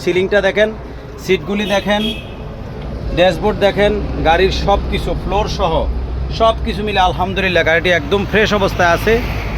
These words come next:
ভালো অবস্থায় আছে। যারা গাড়িটি নিতে চান, যোগাযোগ করবেন। এই গাড়িটির কাগজপত্র, ট্যাক্স টোকেন, ফিটনেস, রানিং ফেল, আর রোড পারমিটটা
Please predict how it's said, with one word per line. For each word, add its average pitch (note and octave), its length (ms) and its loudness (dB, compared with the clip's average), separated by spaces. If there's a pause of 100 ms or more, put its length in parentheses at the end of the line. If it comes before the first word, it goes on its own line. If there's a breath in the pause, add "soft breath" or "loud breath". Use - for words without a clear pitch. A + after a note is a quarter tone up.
ভালো G3+ 200 4 (100)
অবস্থায় A3 400 4
আছে। A3 240 2
যারা F#3+ 280 4
গাড়িটি F3 360 2
নিতে E3+ 240 0
চান, G3 140 4 (140)
যোগাযোগ E3+ 380 0
করবেন। E3+ 320 4 (1900)
এই G#3 120 6
গাড়িটির G#3 400 4 (260)
কাগজপত্র, G#3 580 4 (1000)
ট্যাক্স G3+ 280 2
টোকেন, A#3 360 4
ফিটনেস, A3+ 480 4 (960)
রানিং G#3 240 6 (140)
ফেল, G#3 240 4 (640)
আর E3 220 4
রোড F#3+ 200 6
পারমিটটা G#3+ 500 4